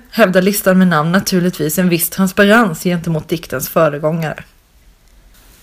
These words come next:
Lindbergs poesi påminner därmed förvånansvärt mycket om den svenska nittonhundraåttiotalspoesin, till både ton och anslag.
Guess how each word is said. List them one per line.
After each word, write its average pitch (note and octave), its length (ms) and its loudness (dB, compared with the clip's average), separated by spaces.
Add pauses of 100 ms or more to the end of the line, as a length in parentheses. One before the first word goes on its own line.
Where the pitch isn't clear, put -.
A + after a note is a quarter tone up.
Lindbergs C4 480 4
poesi G#3 440 0
påminner A3+ 520 4
därmed D#3+ 400 0
förvånansvärt G3+ 720 0
mycket B3+ 260 0
om D3+ 100 -2
den E3 100 -4
svenska G3 380 0
nittonhundraåttiotalspoesin, E3 1500 -2 (300)
till G3+ 120 0
både G3 180 6
ton A#3 380 0
och A#3+ 100 -2
anslag. - 560 -6